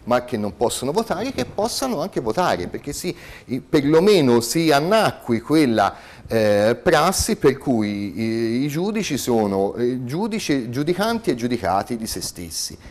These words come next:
e non va bene. Cioè, è bene ci siano anche, perlomeno, non in toto assolutamente, però che ci siano perlomeno anche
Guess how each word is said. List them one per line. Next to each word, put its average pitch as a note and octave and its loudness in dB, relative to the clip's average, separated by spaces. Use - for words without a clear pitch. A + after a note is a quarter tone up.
e D#3+ -10
non D#3+ -4
va C3 2
bene. F2 -4
Cioè, - -10
è E3 -2
bene F#3+ 0
ci - -6
siano C3+ 0
anche, C3 0
perlomeno, G#2 2
non G2 -4
in F2+ -8
toto F#2 -2
assolutamente, F#2+ -8
però D#3+ 0
che - -14
ci A2 -16
siano A2 -6
perlomeno E3 -6
anche E3+ -4